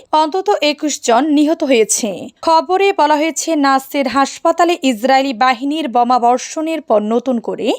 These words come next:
এসব হামলা চালিয়েছে ইসরায়েলি বাহিনী। যুদ্ধবিরতির পর গত মঙ্গলবার গাজায় নতুন করে অতর্কিত হামলা শুরু করে ইসরায়েলি বাহিনী। মঙ্গলবারের একদিনের হামলায় গাজায় চার শতাধিক ফিলিস্তিনি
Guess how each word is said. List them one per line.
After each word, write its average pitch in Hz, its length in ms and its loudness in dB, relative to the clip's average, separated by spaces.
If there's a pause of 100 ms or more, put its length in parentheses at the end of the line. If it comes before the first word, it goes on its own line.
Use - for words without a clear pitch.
এসব 311 460 0
হামলা 370 300 2
চালিয়েছে 302 640 -2
ইসরায়েলি 302 540 2
বাহিনী। 208 580 -4 (200)
যুদ্ধবিরতির 381 800 2
পর 370 240 0
গত 277 280 0
মঙ্গলবার 302 540 2
গাজায় 262 420 0
নতুন 285 340 -2
করে 330 220 0
অতর্কিত 254 840 -2
হামলা 196 460 0 (180)
শুরু 349 300 4
করে 381 300 2
ইসরায়েলি 254 500 0
বাহিনী। 202 580 -6 (220)
মঙ্গলবারের 370 560 4
একদিনের 302 500 -2
হামলায় 339 420 -2
গাজায় 262 380 2
চার 240 300 2
শতাধিক 294 640 0
ফিলিস্তিনি 214 760 -6